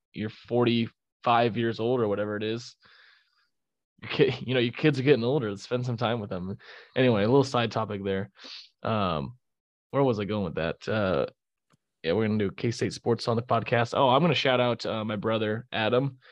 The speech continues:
Shout out to you. Um, I totally forgot. Um, I have a new nephew.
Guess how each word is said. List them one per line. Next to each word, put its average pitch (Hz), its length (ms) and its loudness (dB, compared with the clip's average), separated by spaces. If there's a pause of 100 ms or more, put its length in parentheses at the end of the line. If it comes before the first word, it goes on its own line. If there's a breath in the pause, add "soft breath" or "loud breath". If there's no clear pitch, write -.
(200 soft breath)
Shout 127 260 0
out 117 160 -2
to 113 140 -10
you. 110 340 -2 (380 soft breath)
Um, 110 420 -2
I 107 100 -2
totally 135 280 2
forgot. 107 480 -2 (100)
Um, 90 400 -6 (160)
I 120 100 -4
have 120 220 0
a 117 160 0
new 113 340 0
nephew. 101 560 -4